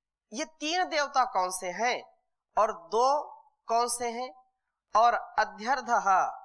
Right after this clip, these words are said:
अर्थात आधे जो डेढ़ से कौन से हैं और अध्यर्ध कौन से हैं? याज्ञवल्क बोले कि ये पृथ्वी, अंतरिक्ष और द्युलोक,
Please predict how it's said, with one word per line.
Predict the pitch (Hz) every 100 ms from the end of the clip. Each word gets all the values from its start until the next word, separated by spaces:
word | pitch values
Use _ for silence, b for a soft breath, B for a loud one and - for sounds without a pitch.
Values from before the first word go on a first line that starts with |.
| - _ _ _
अर्थात | 165 180 214 233 - -
आधे | 180 202 214 - _ _ _
जो | 190
डेढ़ | 185 202 233 196 160 _ _ _ _ _ _
से | - 202 160 -
कौन | 208 214
से | 214 220
हैं | 220
और | 214 202
अध्यर्ध | 196 190 180 202 214 196 147 - _ _ _ _
कौन | 185 190
से | - 190
हैं? | 196 214 _ _ _ _
याज्ञवल्क | 220 254 262 320 311
बोले | 269 262 285 311
कि | 311
ये | 277 302
पृथ्वी, | - 294 262 277 320
अंतरिक्ष | - 226 233 233 302 - 302
और | - 240 247 190
द्युलोक, | 240 208 165 135 - _